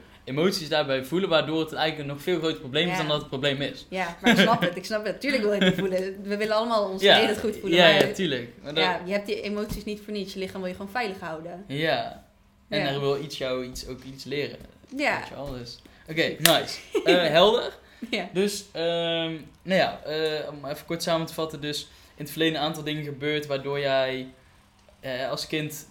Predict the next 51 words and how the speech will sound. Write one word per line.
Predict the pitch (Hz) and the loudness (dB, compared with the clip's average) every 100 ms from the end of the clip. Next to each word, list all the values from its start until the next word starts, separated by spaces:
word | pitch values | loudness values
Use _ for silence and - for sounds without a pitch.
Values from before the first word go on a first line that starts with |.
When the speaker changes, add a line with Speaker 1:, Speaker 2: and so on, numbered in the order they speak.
| 143 | -16
Speaker 1:
bepaalde | 139 139 143 139 | -6 0 0 0
dingen | 143 139 | -4 -4
niet | 143 | -2
helemaal | 143 143 135 | -2 -2 -4
volledig | 135 135 139 127 | -4 -4 -4 -4
hebt | 135 - | -10 -10
kunnen | 135 127 120 117 - | -8 -6 -6 -10 -16
verwerken. | - 123 160 165 156 131 | -8 2 4 4 0 -6
Ook | 135 | -4
later | 131 135 | 0 0
Speaker 2:
Mhm. | 208 | 0
Speaker 1:
pas | 233 | -6
achterkomen | 135 135 - 127 | -8 -8 -10 -10
van, | 120 | -10
"Oh, | 135 | -8
dat | 135 | -8
is | 127 | -6
eigenlijk | 127 123 | -8 -8
helemaal | 123 123 | -10 -10
niet | 123 | -8
hoe | 120 | -8
het | 120 | -8
normaal | 123 117 | -6 -6
altijd | 113 113 | -8 -12
gaat." | - - 165 165 208 202 | -2 2 2 0 -6 -8
Speaker 2:
Ja. | 196 180 - - - | -6 -6 -10 -20 -12
Speaker 1:
Eh, | 131 127 120 117 113 - - - _ - | -6 -4 -4 -6 -8 -12 -20 -20 _ -10
ja, | 127 - | -8 -6
daardoor | 131 135 135 127 | -2 -2 -2 -4
is | 131 | -6
mentaal | 135 131 135 127 | -8 -2 0 0
even, | 127 - 120 113 | -2 -10 -10 -10
eh, | - - - - - - - | -12 -14 -16 -16 -16 -18 -14
in | 143 | -12
de | |
knoei | 139 170 180 | -6 -2 0
geweest. | 170 165 165 170 - - | 0 0 0 -2 -8 -12
Speaker 2:
Mhm. | 226 226 226 311 - - | -10 -8 -10 -10 -16 -14
Speaker 1:
In | 143 139 | -8 -6
depressie | 139 180 214 208 | 0 2 2 -2
gekomen. | 185 - 185 190 185 269 302 | -2 0 0 2 -2 -6 -6
Speaker 2:
Mhm. | 156 | -4
Speaker 1:
Uiteindelijk | 151 151 156 151 143 143 | -2 0 -2 -2 -4 -6
jezelf | 139 139 170 151 - | -8 0 2 2 -2
uit | 147 | -4
die | 143 | -6
depressie | 131 147 147 135 | -8 -6 -6 -6
gehaald | 131 113 127 | -6 -6 -8
door | 123 147 | -6 -4
middel | 160 156 | -2 -2
van | 151 147 131 117 | -2 0 -2 -4